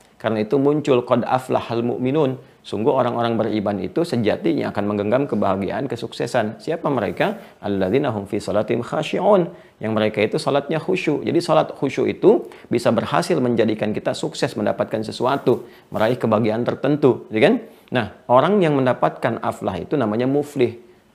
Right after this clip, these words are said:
Muflih kaitannya dengan huda. Ulaika ala hudam mir rabbihim wa ulaika humul muflihun. Dan itu bisa diraih lewat sholat. Dan yang paling pokok tempatnya didapatkan di masjid.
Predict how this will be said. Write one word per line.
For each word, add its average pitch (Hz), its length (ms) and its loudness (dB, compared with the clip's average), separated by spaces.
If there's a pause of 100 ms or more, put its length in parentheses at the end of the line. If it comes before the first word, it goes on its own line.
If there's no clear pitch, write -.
(200)
Muflih 147 480 0
kaitannya 104 480 2
dengan 120 240 0
huda. 127 560 2
Ulaika 104 640 0
ala 127 160 2
hudam 120 320 2
mir 123 80 2
rabbihim 107 400 -2
wa 110 80 0
ulaika 123 320 -2
humul 120 400 2 (320)
muflihun. 151 560 2
Dan 107 220 0
itu 190 180 2
bisa 123 240 4
diraih 113 320 2
lewat 98 320 2
sholat. 92 560 -2
Dan 117 160 6
yang 117 240 4
paling 113 320 2
pokok 180 400 4
tempatnya 120 560 0
didapatkan 98 560 -2
di 147 80 0
masjid. 151 400 0